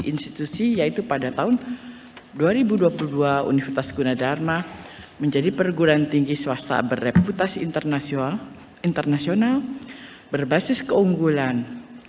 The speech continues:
dalam kegiatan tridharma perguruan tinggi yang holistik dan integratif dalam rangka meningkatkan daya saing bangsa. Hal tersebut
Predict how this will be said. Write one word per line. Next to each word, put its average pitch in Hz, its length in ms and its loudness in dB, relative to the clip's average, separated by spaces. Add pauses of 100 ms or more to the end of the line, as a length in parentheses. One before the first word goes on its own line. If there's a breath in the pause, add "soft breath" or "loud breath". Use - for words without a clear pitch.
(640 loud breath)
dalam 135 320 0
kegiatan 202 560 2
tridharma 147 560 0
perguruan 139 400 -2
tinggi 160 320 0
yang 143 240 4
holistik - 720 -2
dan 160 160 2
integratif 143 720 -4 (880 loud breath)
dalam 135 320 2
rangka 185 320 0
meningkatkan 170 560 0
daya 139 160 2
saing 127 400 -2
bangsa. - 320 -8 (1400 loud breath)
Hal 156 160 2
tersebut 202 400 0